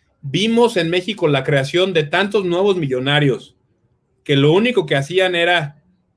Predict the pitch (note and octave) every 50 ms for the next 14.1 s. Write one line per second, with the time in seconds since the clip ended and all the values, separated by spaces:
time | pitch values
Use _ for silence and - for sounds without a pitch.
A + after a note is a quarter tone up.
0 | _ _ - - - E3 F3+ G3 G3 - - _ _ _ _ _ _ _ _ _
1 | _ _ _ _ _ _ _ _ _ _ _ _ _ _ _ - - D#3 D3 C#3+
2 | D3+ C#3+ C#3+ C#3+ C#3 C3+ D#3+ F3 F3 - G3 F3+ - - C#3+ B2 - B2+ B2 B2
3 | - B2+ B2 C3 C3+ C3+ C#3 F3+ B3 - - - C3 C#3 D3 C#3+ C#3+ B2 A#2+ A#2+
4 | B2 A#2+ B2 D3+ A3 - - _ _ _ _ _ _ _ _ _ _ _ _ _
5 | - B2+ B2 A#2+ A#2+ A#2+ A#2+ A#2+ B2+ C#3+ - _ _ _ _ _ _ _ _ _
6 | - D3 C#3+ C#3 C#3 C#3 C#3 C#3+ D3 D3 - _ _ _ _ _ _ _ _ _
7 | _ C#3+ D3 D3 C#3+ C#3+ - D#3+ F3 G#3+ G#3+ A3 G3+ G3+ G3+ A3+ G3 E3+ D3 C#3+
8 | C#3 C#3 E3+ F3 F#3+ F#3 - D3+ C#3 D3 E3 E3+ D3 D3 D3 D3+ D3+ C#3+ C3+ C3+
9 | - C#3 C#3 C#3 C#3 C#3 C3+ - D#3+ D#3+ D3 C#3 C#3+ - D#3 D#3 E3+ G3 A3+ A3
10 | A3 A3 A3 A3 G#3 - F#3 F3 F3 F3+ F3 F3 - - _ _ _ _ _ _
11 | _ - D3+ C#3+ C#3+ F#3+ F#3+ F#3 A#3 G#3 E3+ D3 F#3 F3+ F3+ F3+ F3+ E3+ D#3 C#3+
12 | C3+ B2+ B2 - C3+ B2+ A#2+ - D3 D3+ D#3 D#3 D3+ - - - - E3+ - F3+
13 | F3 D#3 E3 E3+ F3 F3+ F3 F#3 D#3+ C#3+ C3 A#2+ - - D#3 D3 C#3+ A#2+ G2+ -
14 | _